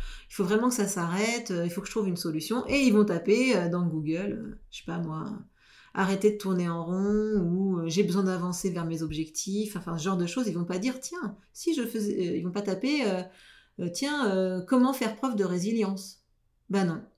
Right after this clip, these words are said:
bah non, je suis désolée, quoi. Donc en tout cas, voilà, c'est, <laughs> je sais pas si, si mon exemple est très clair, la fille, elle, elle s'énerve sur ces deux mots en, en iance, là. Bref, euh, en tout cas,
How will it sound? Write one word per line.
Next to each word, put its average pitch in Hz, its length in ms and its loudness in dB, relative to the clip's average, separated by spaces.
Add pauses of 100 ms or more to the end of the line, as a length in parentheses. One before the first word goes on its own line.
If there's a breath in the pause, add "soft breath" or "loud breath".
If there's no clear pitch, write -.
bah 180 80 -4
non, 190 140 -2
je 202 60 -8
suis 165 100 -10
désolée, 175 400 0
quoi. - 160 -14 (520 loud breath)
Donc 302 220 4
en 269 120 6
tout 262 160 -2
cas, 196 200 0
voilà, - 260 -4
c'est, - 220 -2
<laughs> - 380 -2
je - 60 -12
sais - 80 -6
pas 220 120 -2
si, 208 340 -4 (240 loud breath)
si - 160 0
mon 208 160 8
exemple 226 320 8
est 214 60 8
très 202 200 0
clair, 208 220 0
la 190 100 0
fille, 214 180 -2
elle, 160 240 -2
elle 175 140 -2
s'énerve 220 460 2
sur 180 140 -4
ces 180 160 0
deux 185 160 2
mots 196 180 6
en, 175 240 0
en - 60 -2
iance, 180 360 -4
là. 180 120 -8 (380 loud breath)
Bref, 220 320 2 (360 loud breath)
euh, 202 840 2 (100)
en 285 120 2
tout 277 140 4
cas, 220 460 4